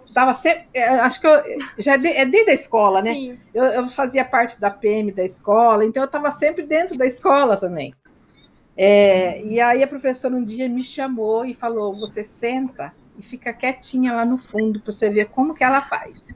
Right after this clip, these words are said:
Speaker 1: E eu fiz isso. Eu fiquei, fazia de conta que eu não tava lá, fiquei quietinha. E a, era o jeito dela era esse. Ela chamava a professora no canto pra perguntar alguma dúvida que ela tinha, quando perguntava.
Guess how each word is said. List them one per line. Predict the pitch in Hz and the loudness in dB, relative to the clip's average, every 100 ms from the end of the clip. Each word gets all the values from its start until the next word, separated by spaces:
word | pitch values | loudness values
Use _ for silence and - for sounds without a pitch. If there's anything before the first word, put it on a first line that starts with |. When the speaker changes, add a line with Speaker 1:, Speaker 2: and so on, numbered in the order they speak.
| _ _ - | _ _ 0
Speaker 1:
E | 214 | 2
eu | 247 | 4
fiz | 247 294 247 | 2 -2 0
isso. | 202 185 - - _ _ - - _ | -2 -2 -10 -20 _ _ -20 -20 _
Eu | 190 196 | -8 -6
fiquei, | 240 240 214 170 - - | -2 2 2 2 -4 -10
fazia | - 202 247 | -2 -2 -2
de | 233 | -4
conta | - 240 254 | 0 0 0
que | |
eu | 269 | -2
não | 285 | 0
tava | 294 294 349 | 0 2 2
lá, | 339 185 | 2 0
fiquei | - 175 | -4 -8
quietinha. | 208 247 - 180 160 - - - - | -4 -6 -6 -12 -12 -14 -20 -20 -2
E | 190 220 | 4 4
a, | 196 | 4
era | 196 226 | 4 2
o | 240 | 2
jeito | 220 269 320 | 0 0 0
dela | 330 269 269 | 0 0 2
era | 294 339 | 2 0
esse. | 226 185 - 170 170 _ _ - | 0 -2 -8 -16 -18 _ _ -8
Ela | 175 185 | -4 -4
chamava | - 185 196 196 | -4 0 2 2
a | |
professora | 202 202 190 202 190 | 0 -10 -4 -2 -2
no | 190 | -6
canto | - 202 208 254 254 | -4 0 2 2 -2
pra | 262 | -4
perguntar | 240 240 247 240 | -4 -2 0 2
alguma | 247 294 330 | 0 0 -2
dúvida | 302 302 285 | 0 -2 -4
que | 285 | -4
ela | 302 | -4
tinha, | 302 269 254 - | -4 -6 -4 -2
quando | 240 254 302 339 | 0 0 -2 -4
perguntava. | 330 330 381 381 165 - | -4 -4 -6 -6 -6 -6